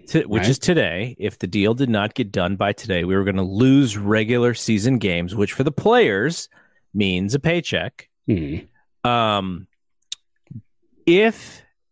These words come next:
Speaker 1: like you said, if this gets resolved by the middle of next week, do we see missed games still?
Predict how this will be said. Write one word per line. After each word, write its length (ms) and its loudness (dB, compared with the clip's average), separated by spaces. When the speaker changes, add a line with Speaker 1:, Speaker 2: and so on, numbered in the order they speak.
Speaker 1:
like 220 0
you 80 0
said, 380 -4
if 180 2
this 260 2
gets 220 -2
resolved 720 2
by 120 2
the 120 0
middle 440 4
of 120 0
next 340 -10
week, 180 -12
do 160 4
we 200 2
see 680 0
missed 280 2
games 320 -4
still? 360 -10